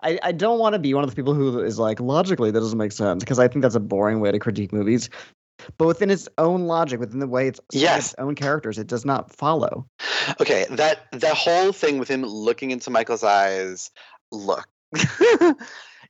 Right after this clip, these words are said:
Speaker 2: It, in no movie in this franchise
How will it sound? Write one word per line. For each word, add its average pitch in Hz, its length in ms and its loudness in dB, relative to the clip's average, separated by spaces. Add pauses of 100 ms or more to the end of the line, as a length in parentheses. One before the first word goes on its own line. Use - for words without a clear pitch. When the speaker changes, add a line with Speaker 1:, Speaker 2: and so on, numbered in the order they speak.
Speaker 2:
It, 202 360 2
in 196 560 2
no 180 260 4
movie 131 640 -2
in 131 240 -4
this 110 220 -6
franchise 104 840 0